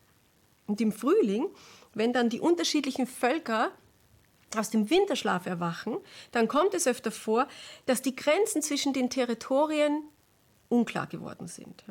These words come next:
Auf der Suche nach Futterquellen treffen dann die Ameisen verschiedener Herkunft aufeinander. Ja, sie melden dann, alle Sammlerinnen, in der Zentrale feindliche Begegnungen. Und dann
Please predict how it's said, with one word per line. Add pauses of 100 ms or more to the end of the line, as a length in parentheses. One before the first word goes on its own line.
(240)
Auf
der
Suche
nach (380)
Futterquellen (260)
treffen
dann
die
Ameisen
verschiedener
Herkunft
aufeinander.
Ja,
sie
melden
dann, (920)
alle
Sammlerinnen, (360)
in
der
Zentrale (720)
feindliche
Begegnungen. (960)
Und
dann